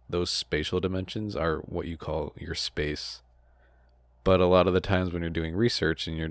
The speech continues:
analyzing the certain systems and how certain effects, uh, play out in that system, how certain initial conditions affect it, uh, rather than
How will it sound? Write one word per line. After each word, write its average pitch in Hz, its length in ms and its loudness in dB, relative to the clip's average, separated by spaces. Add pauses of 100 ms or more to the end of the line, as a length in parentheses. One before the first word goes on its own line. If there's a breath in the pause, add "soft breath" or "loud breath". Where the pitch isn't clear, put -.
analyzing 82 720 -2
the - 80 -12
certain 85 280 0
systems 82 520 -4
and 80 80 -6
how 78 120 -4
certain 78 540 -6 (840)
effects, - 880 -2 (840)
uh, 80 380 -2
play 85 300 2
out 82 280 2 (300)
in 90 80 -6
that 80 160 -2
system, 78 640 -8 (680)
how 82 300 0
certain - 340 -4
initial 78 320 -6
conditions 80 420 -6
affect - 400 -6
it, 76 160 -2 (1600)
uh, 76 360 -2 (300)
rather 90 320 4
than 87 380 0